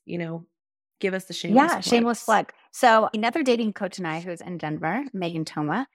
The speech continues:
Speaker 2: we're actually hosting the Magnetic Woman Experience. That is going to be March twenty-sixth, I believe. I think the link is up in my bio right now at the Kenna Renee on Instagram.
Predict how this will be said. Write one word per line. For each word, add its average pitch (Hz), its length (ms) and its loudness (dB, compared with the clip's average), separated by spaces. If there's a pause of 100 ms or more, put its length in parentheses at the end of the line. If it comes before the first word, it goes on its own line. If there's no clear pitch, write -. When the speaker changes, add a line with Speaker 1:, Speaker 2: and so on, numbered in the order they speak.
(200)
Speaker 2:
we're 233 540 4
actually 196 460 0
hosting 170 680 -4
the 170 100 -6
Magnetic 165 580 0
Woman 165 340 -2
Experience. - 960 -6 (380)
That 170 220 2
is 180 140 0
going 175 280 0
to 180 80 -4
be 165 360 -2
March 170 480 -2
twenty-sixth, - 960 -2
I 269 80 6
believe. 254 560 2
I 180 80 -6
think 175 160 -4
the 170 80 -4
link 165 180 -4
is 165 100 -4
up 165 140 -4
in 160 80 -4
my 151 120 -2
bio 160 280 0
right 147 240 -4
now 156 260 -2
at 151 180 -6
the 160 260 -2
Kenna 147 260 -6
Renee 143 280 -4
on 139 220 -6
Instagram. 160 540 -6